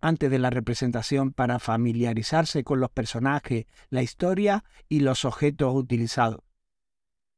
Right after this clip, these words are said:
El día de la representación puede ser estresante y requiere una organización adecuada. Pero estos contras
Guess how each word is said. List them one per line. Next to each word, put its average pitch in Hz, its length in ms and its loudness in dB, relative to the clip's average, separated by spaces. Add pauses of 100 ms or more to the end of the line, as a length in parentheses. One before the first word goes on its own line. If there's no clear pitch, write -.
(260)
El 131 160 0
día 175 260 4
de 123 180 0
la 117 140 0
representación 113 960 -4 (280)
puede 151 260 4
ser 160 380 -2
estresante 123 760 -4 (240)
y 160 120 0
requiere 190 520 2
una 180 380 2
organización 143 800 0
adecuada. 123 640 -2 (840)
Pero 101 180 0
estos - 260 -2
contras 113 480 0